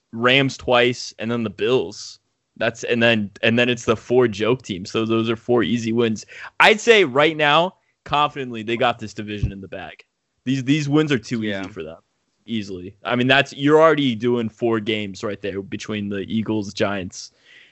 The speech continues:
Speaker 1: Jets, and, uh,
Speaker 2: I
Speaker 1: Washington
Speaker 2: mean, 'cause
Speaker 1: football team.
Speaker 2: they could still win the division, and then the forty-niners could beat 'em twice.
Speaker 1: Exactly,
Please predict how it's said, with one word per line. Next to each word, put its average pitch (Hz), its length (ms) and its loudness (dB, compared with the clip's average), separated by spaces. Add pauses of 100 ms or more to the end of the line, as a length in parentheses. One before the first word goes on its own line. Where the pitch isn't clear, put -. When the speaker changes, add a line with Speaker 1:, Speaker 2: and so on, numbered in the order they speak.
(140)
Speaker 1:
Jets, 98 320 2
and, 90 240 -6 (440)
uh, 98 180 2
Speaker 2:
I - 20 2
Speaker 1:
Washington 101 500 -2
Speaker 2:
mean, 95 80 -8
'cause 107 120 0
Speaker 1:
football 92 220 -2
team. - 140 -20
Speaker 2:
they 170 80 2
could 180 140 -4
still 156 300 -2
win 135 140 0
the 117 80 -4
division, 110 440 -2
and 92 160 -2
then 92 80 -2
the 90 40 -6
forty-niners 98 440 -2
could 85 140 -10
beat 87 100 -2
'em 80 100 -4
twice. 92 400 -8 (840)
Speaker 1:
Exactly, 117 580 4